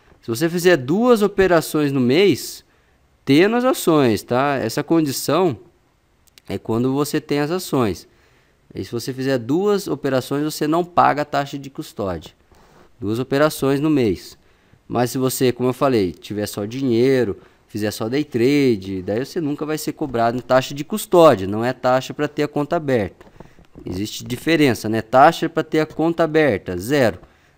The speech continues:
Taxa de custódia, nove e oitenta por mês, isenta se fizer duas operações. A boleta condicional não é alavancada.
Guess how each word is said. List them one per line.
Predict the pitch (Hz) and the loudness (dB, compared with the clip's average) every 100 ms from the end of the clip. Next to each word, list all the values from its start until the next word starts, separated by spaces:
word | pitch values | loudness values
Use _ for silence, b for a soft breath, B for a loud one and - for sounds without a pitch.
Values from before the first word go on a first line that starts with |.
| b | b
Taxa | 107 101 107 | -6 -6 -8
de | 113 | -10
custódia, | - 147 - 135 127 139 151 196 B B B | -8 -8 -4 2 4 4 0 -4 B B B
nove | 107 101 110 | -6 -4 -2
e | |
oitenta | 135 - 131 139 | -2 0 -2 0
por | 156 | 0
mês, | 147 143 170 196 - | 2 4 2 0 -2
isenta | 170 135 135 147 151 | -4 0 0 0 -2
se | 160 156 | -6 -6
fizer | 156 143 147 | -6 -8 -8
duas | 143 143 147 | -8 -10 -10
operações. | 151 151 151 110 92 92 - - _ _ _ _ _ _ _ _ _ _ _ _ _ _ _ _ _ _ _ _ - | -8 -10 -10 -12 -12 -14 -20 -20 _ _ _ _ _ _ _ _ _ _ _ _ _ _ _ _ _ _ _ _ -12
A | 107 | -6
boleta | 123 139 139 139 | -4 -4 -8 -10
condicional | - 131 123 123 127 | -8 -8 -8 -8 -6
não | 131 131 135 | -4 -4 -2
é | |
alavancada. | 135 135 143 - 107 98 87 87 | -2 -4 -6 -8 -6 -6 -8 -16